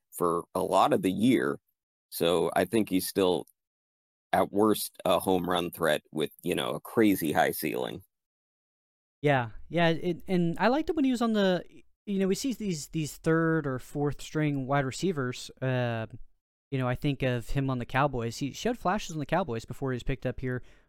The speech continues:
Speaker 2: uh, for the Texans. So I liked that pickup. I liked the Cedric Wilson to Miami pickup. Um, they didn't quite make it onto the roster there, but they can be playmakers here for the Texans for sure. Um, Elijah Moore,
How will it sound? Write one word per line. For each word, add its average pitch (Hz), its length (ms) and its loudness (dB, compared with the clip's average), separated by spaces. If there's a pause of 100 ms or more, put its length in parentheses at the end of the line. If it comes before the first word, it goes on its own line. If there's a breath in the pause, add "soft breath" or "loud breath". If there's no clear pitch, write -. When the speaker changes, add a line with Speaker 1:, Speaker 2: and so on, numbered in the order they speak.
(140)
Speaker 2:
uh, 120 180 -4
for - 140 -4
the 117 60 -6
Texans. 110 440 -4
So 120 220 -4 (260 soft breath)
I 135 60 0
liked 156 260 0
that 139 240 0
pickup. 160 380 0
I 127 60 -2
liked 127 200 -4
the 117 80 -8
Cedric 127 340 -6
Wilson 127 280 -6
to 123 100 -8
Miami 123 320 -4
pickup. 143 420 -4 (440 soft breath)
Um, 113 380 -6 (140)
they 135 80 -4
didn't 147 140 -2
quite - 280 -2
make 143 260 -2
it 160 180 -2
onto 147 200 -6
the 156 100 -4
roster 147 300 -4
there, 156 220 -4
but 135 140 -6
they 139 100 -2
can 185 120 -4
be 180 100 -4
playmakers 131 560 -2
here 127 120 -2
for 123 80 -8
the 117 60 -8
Texans 131 340 -6
for - 140 -12
sure. 127 320 -4 (640 soft breath)
Um, 139 300 -4
Elijah 269 300 2
Moore, 269 340 0